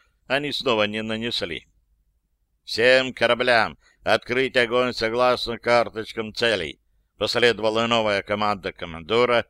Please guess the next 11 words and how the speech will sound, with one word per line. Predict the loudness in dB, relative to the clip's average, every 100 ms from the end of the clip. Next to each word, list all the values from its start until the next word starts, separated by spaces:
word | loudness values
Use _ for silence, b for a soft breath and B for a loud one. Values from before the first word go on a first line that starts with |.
| _ _ _ _
когда | 0 2 4 2
стало | 4 4 4
ясно, | 6 6 4 0 -6 -6
что | -4 -4
других | -2 -4 -6 -4
козырей | -4 -4 -2 -2
в | -4
рукаве | -4 -2 0 -2
у | -2
испанцев | -6 -2 0 0 -4 -10 -10
нет. | -14 -12 -12